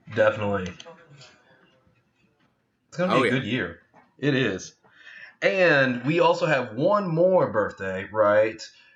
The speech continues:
Speaker 1: Birthday born December fourth, nineteen fifty-one, Mick Garris.
Speaker 2: Oh, I fucking love this director.
Speaker 1: Also,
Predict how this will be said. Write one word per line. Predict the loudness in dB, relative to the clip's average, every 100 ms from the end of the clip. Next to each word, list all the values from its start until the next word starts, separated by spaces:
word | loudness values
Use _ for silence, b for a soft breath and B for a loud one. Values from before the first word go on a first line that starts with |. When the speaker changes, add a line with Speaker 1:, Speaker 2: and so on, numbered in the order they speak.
| b
Speaker 1:
Birthday | -2 0 0 -2
born | 0 2 4 4 2 0
December | 0 -2 0 -2 0 0
fourth, | -2 -2 0 0
nineteen | 0 -2 -2 -2 -2
fifty-one, | -2 -6 -4 -2 0 2 0 0 -4 -8 b b
Mick | -6 -2 0 -2 -6 -14 -16 -12
Garris. | -2 2 2 2 -4 -8 -6 -6 -6 -12 _ _ _ _ _ _ _ _ _ _ _ -4
Speaker 2:
Oh, | -4 -6
I | -10
fucking | -12 -14 -12 -6
love | 0 0 0
this | -2
director. | 0 2 2
Speaker 1:
Also, | 2 0 2 2 2 0 -4